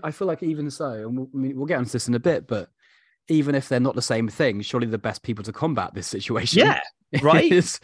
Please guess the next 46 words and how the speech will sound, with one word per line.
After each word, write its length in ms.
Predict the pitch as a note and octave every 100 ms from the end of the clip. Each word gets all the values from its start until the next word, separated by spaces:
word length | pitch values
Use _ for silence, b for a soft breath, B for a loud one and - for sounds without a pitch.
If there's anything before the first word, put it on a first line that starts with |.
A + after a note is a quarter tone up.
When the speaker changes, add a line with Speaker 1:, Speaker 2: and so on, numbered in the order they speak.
| B
Speaker 1:
Jurati's 440 | D#3+ C#3+ D3 G3+ C3+
Speaker 2:
It 40 | A#2
Speaker 1:
Borg, 280 | A2 C#3 - B B
and 160 | - C3
they 80 | C3
have 120 | D3
this, 140 | D3
they 140 | - B2+
have 180 | C#3 A#2+
Borg 220 | C3+ A#2
tech, 260 | A#2+ E3
and 100 | B2+
they 60 | B2+
can 140 | C3
probably 320 | B2 C#3 C3 C3
fight 240 | D3+ C3+
back. 320 | F#3 G#2 -
And, 160 | - C#3
and 120 | D3 D3
if 160 | -
you're, 240 | D#3+ C3+ C3+
if 160 | E3+
you're, 380 | D#3+ C3+ A#2+ A#2 _ B B B B
um, 480 | A2+ A2 G#2 G2+ G#2+ -
everyone, 500 | B2+ A#2 A2+ G#2 G2+ -
uh, 220 | G#2+ G2+
if 100 | A2+
you're 120 | C3+ A2+
Geordi 500 | B2+ B2+ G#2 F2+ - _ _ -
and 120 | A#2
you're 300 | A2 G#2+ G2+
about 240 | A#2 G#2+
to 80 | -
put 180 | - A#2+
in 220 | A2+ A2+
the, 340 | G#2 G2 G2 F#2 -
the, 380 | A#2+ G#2+ F#2+ F#2
um, 220 | F2+ F#2
the 160 | - G#2
coordinates, 760 | - - A#2 G#2 E2+ - - - B B
okay, 280 | - C3+ C3+
you 80 | B2
can 80 | A#2
go 140 | G#2+
back 200 | G#2 F#2+ -
to, 280 | G#2 F#2+